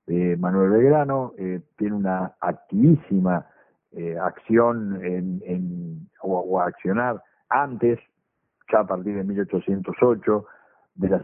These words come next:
invasio-, de, de, después de las invasiones inglesas y antes de la Revolución de Mayo, tiene una activísima, este, acción, y durante la Semana de Mayo su papel es fundamental,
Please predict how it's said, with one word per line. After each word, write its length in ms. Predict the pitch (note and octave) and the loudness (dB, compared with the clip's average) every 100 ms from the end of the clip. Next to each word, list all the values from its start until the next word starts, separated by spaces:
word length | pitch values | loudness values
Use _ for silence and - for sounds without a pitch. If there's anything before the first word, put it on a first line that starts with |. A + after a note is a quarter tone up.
| - | -2
invasio-, 400 | F#2+ F2+ G#2 G2 | -2 0 -2 -2
de, 180 | F#2+ F#2 | 0 0
de, 160 | F#2 | 0
después 320 | F#2 - B2 | -2 -2 0
de 60 | B2 | 0
las 160 | G2+ - | -2 -2
invasiones 420 | F#2 F2 G2+ F#2 | -2 -2 -2 -4
inglesas 340 | F#2+ A2+ A2+ | -2 0 0
y 160 | F2+ G2+ | 0 2
antes 400 | A#2+ A2 F#2+ F2 - _ _ - | 0 0 -2 -2 -4 _ _ -6
de 380 | F#2 F#2 F#2 | -2 0 0
la 100 | F#2 | 0
Revolución 440 | F#2 F#2 F2+ - G#2+ | 0 0 0 -2 0
de 80 | A2 | 0
Mayo, 480 | C3+ B2 B2+ B2 - _ _ _ - | 0 -2 -4 -6 -8 _ _ _ 2
tiene 160 | A2 | 4
una 120 | A2 | 4
activísima, 840 | G2+ - A#2 C3+ - F#2+ F2+ F2+ F2 | 0 2 4 4 2 -2 0 -2 -4
este, 840 | F2+ - _ - F2+ F2+ F2 F2 E2+ | -6 -6 _ -6 -4 -2 -4 -4 -2
acción, 540 | G2+ - C3+ C#3 C#3+ D3 _ _ _ - | -4 2 4 4 0 -8 _ _ _ -6
y 640 | G2+ G2 F#2+ F#2 F#2 F2+ | -2 0 0 0 -2 -4
durante 320 | F2 G#2 G2+ | 0 0 2
la 100 | F#2 | -2
Semana 440 | - G2 A#2 G#2+ F#2 | -4 -2 0 -2 -6
de 120 | F2+ | -6
Mayo 500 | F#2+ F#2 - F#2+ F2 - | -6 -6 -2 0 0 -2
su 200 | F2 D#2 | -8 -4
papel 340 | F2 - G2 | -4 2 2
es 80 | F2+ | 2
fundamental, 760 | F2+ F#2 F#2+ A2+ A#2 C3+ C3+ | -2 0 0 0 2 2 2